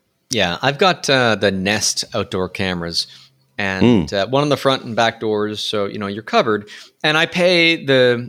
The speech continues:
Speaker 1: the fee, I forget, it's like a hundred dollars a month or a, a
Speaker 2: Mm.
Speaker 1: year or so, uh, to have all the, the data stored, uh, for a, a significant amount of time, more than I would
Speaker 2: Yeah.
Speaker 1: need it. If, if something,
Speaker 2: Yeah.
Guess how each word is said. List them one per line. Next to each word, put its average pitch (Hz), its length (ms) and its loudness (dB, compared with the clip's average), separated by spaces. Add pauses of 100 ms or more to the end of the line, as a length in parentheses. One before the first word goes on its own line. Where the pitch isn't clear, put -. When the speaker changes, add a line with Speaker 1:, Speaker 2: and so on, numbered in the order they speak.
(120)
Speaker 1:
the 123 160 -2
fee, 120 460 0 (760)
I 127 80 0
forget, 107 200 0
it's 92 100 -8
like 110 80 -2
a 101 60 2
hundred 107 200 -2
dollars 98 300 0
a - 20 -4
month 92 320 -6 (180)
or 123 140 2
a, 110 120 2
a 107 180 -2
Speaker 2:
Mm. 82 120 4
Speaker 1:
year 95 160 0
or 98 160 -6
so, 92 300 -4 (380)
uh, 92 220 -4
to 101 420 2
have 113 260 0
all 117 240 6
the, 101 420 2
the 107 60 -8
data 98 580 0
stored, 101 600 0 (360)
uh, 101 140 -4
for 117 360 2
a, - 220 -10 (100)
a 151 60 0
significant 147 560 0
amount 104 240 -2
of 90 80 -10
time, 90 240 -2
more 135 200 2
than 123 100 2
I 113 80 2
would 104 140 2
Speaker 2:
Yeah. 95 180 6
Speaker 1:
need 98 220 0
it. 90 180 -4
If, - 240 -10
if 156 80 -4
something, 175 320 0
Speaker 2:
Yeah. 151 140 2